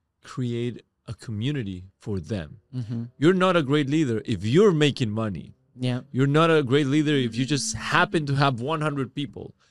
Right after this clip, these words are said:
Speaker 1: How many of them can pay their bills? How many of them are fulfilling their dreams?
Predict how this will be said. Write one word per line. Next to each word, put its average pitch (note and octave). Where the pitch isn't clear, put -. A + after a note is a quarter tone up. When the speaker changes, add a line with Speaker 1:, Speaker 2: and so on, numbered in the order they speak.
Speaker 1:
How A#2
many D#3+
of D3+
them D3
can B2+
pay B2
their G#2+
bills? -
How -
many D3
of C3+
them C#3
are -
fulfilling B2+
their G#2+
dreams? F#2